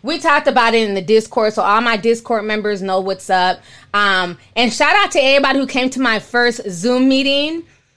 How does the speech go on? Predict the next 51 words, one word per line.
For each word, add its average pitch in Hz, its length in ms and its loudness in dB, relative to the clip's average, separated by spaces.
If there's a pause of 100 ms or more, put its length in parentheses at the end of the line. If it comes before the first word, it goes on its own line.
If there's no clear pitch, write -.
(200)
We 277 220 0
had 311 200 4
an 240 260 0
awesome 226 500 2
time. 170 560 -4 (420)
And 240 580 2
we 302 180 4
had, 311 240 4
like, 240 280 0
over 254 360 4
a 233 80 4
hundred 254 220 -2
people 262 220 -2
show 233 300 0
up. 226 360 0 (320)
At 247 200 -2
the 233 120 2
time, 262 480 0
we 247 100 -2
could 247 140 -4
only 233 280 -2
let 226 200 0
in 208 100 -2
a 180 100 -6
hundred. 254 580 -4 (460)
<clears throat> 294 140 -6 (720)
So 247 120 0
everybody 262 420 2
who 269 80 -2
couldn't 269 220 -2
get 240 180 2
in 247 320 -2 (300)
were 233 180 4
in 226 80 2
the 202 80 2
waiting 254 500 2
room. 269 460 0 (200)
And 254 200 2
then 285 160 0
as 262 140 0
soon 311 180 -2
as, 302 220 -4
like, 233 180 0
if 226 180 0
you 240 200 -2
happen 262 260 0
to 240 80 -2
lose 233 240 -2
connection 262 840 -2
or 202 60 0
you 190 260 -6